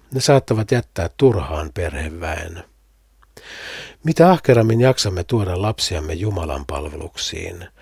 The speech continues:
sitä varmemmin sana, virret ja Jumalan palveluksen ilmapiiri imeytyvät suonistoon,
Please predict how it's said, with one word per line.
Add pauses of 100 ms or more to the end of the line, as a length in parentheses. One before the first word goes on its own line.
(340)
sitä
varmemmin
sana, (300)
virret
ja
Jumalan
palveluksen
ilmapiiri
imeytyvät
suonistoon,